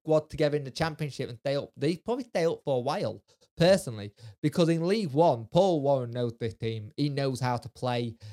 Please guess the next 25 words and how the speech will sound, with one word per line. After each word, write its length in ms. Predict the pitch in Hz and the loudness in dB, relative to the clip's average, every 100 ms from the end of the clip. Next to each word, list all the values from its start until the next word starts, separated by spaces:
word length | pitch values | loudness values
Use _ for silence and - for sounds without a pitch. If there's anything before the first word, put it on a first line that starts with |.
| - _ | -18 _
this 180 | 127 107 | -2 -2
thing. 280 | - 120 120 | -2 -4 -4
He 100 | 123 | -8
got 260 | - 139 127 | 0 0 0
'em 120 | 127 | -2
running 260 | 135 135 | -2 -4
through 180 | 113 120 | -2 -4
brick 260 | 110 123 - | -2 -4 -4
walls 340 | 117 117 113 | -2 -2 0
already. 720 | 117 110 117 143 139 139 139 - - - - | -2 0 2 2 4 2 0 -4 -14 -16 -4
They 160 | 127 120 | -2 -2
look 380 | 120 117 - - _ _ | -2 -4 -6 -14 _ _
absolutely 840 | 143 147 - - 151 123 120 - 117 | -6 -6 -8 -6 -2 0 -2 -4 -8
solid. 800 | - - 160 151 147 139 120 - _ - 104 - | -8 0 4 6 6 4 0 -6 _ -18 -8 0
And 180 | 156 156 | 0 4
you're 80 | |
like, 320 | 156 151 143 - _ _ _ _ - | 4 4 0 -4 _ _ _ _ -6
"Come 200 | 170 151 | -2 0
on, 120 | 139 | -2
let's 240 | 151 - | -4 -6
see 240 | - 156 151 | -2 2 2
what 300 | 139 - - | 0 -2 -2
they 160 | 135 | -4
can 360 | 127 - 123 117 | -4 -6 -8 -2
do." 400 | 147 175 120 | 0 2 0